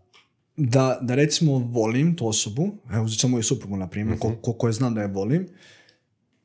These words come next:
Speaker 1: nebitno koliko ja znao o emocijama i kako se one konstruišu, devedeset devet zarez devet posto bi to bio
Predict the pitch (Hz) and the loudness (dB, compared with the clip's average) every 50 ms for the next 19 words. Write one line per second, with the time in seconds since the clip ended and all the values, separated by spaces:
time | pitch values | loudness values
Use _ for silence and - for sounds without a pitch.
0 | _ _ - 117 127 156 190 185 196 175 - 170 156 - - 165 160 - 156 147 | _ _ 2 4 6 6 6 4 2 2 2 0 0 2 2 0 0 2 0 2
1 | 147 135 131 123 131 147 143 127 120 117 135 156 165 160 151 139 135 - - 139 | 2 2 2 2 2 2 2 2 2 2 4 4 4 4 2 2 0 0 0 0
2 | 135 135 139 135 127 120 - 160 165 - - 135 139 170 151 139 131 135 131 127 | 0 0 0 0 0 0 0 -2 0 0 0 0 2 2 2 2 0 -2 -2 -4
3 | 117 - 147 151 151 143 131 123 - - - 139 123 117 120 - 143 135 131 127 | -2 0 0 2 2 2 2 2 0 -2 -2 -2 -2 -2 -4 -6 -4 -2 0 0
4 | 117 117 113 127 147 143 - - 131 139 135 127 120 127 123 123 123 127 117 113 | 2 2 2 2 2 2 0 0 0 0 0 0 0 0 -2 -2 0 0 0 -2
5 | 113 - 139 127 120 - - 117 110 107 107 - - 139 123 117 110 110 113 117 | -2 0 0 0 -2 -2 -4 -4 -4 -4 -4 -2 -2 0 0 0 0 -4 -4 -2
6 | 135 131 123 117 113 107 101 98 90 82 | 0 0 2 2 0 0 0 -2 -4 -6